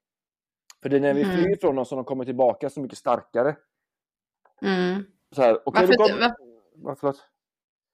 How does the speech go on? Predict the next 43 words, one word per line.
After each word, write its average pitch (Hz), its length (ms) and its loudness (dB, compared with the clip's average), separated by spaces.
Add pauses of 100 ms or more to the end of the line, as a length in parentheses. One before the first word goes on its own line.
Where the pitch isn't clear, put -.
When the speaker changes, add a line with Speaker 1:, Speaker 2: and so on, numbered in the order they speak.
(100)
Speaker 2:
varför 233 220 0
tror 247 220 0
du 208 60 -4
det 208 120 -2
blev 202 180 -2
så 196 180 -2
för 202 120 -4
dig 180 160 0
då? 202 80 0
Alltså, 226 300 -2
varför 220 540 2
var 202 220 2
du 190 100 -10
så 190 140 -10
arg 233 280 4
då? 208 80 -2
Var 196 180 4
det 202 100 2
för 220 100 -4
att 208 80 -4
du 208 60 -2
hade 202 500 2
und-, 202 200 -8
undantryckt 196 540 -6
en 277 100 -4
känsla 277 380 -4
då 185 320 4 (560)
mycket, 185 560 -2
eller 185 280 0
vad 190 120 -4
tror 208 200 -8
du 185 140 -6
det 185 140 -6
berodde 185 300 -8
på? 269 180 -2 (440)
Speaker 1:
I 135 60 -2
söndags? 120 600 4 (600)
Speaker 2:
Ja. 220 340 2 (1900)
Speaker 1:
Du, 123 120 -8
jag 135 160 2
vet 123 400 0
inte. 170 320 4 (580)
Eh, 120 640 0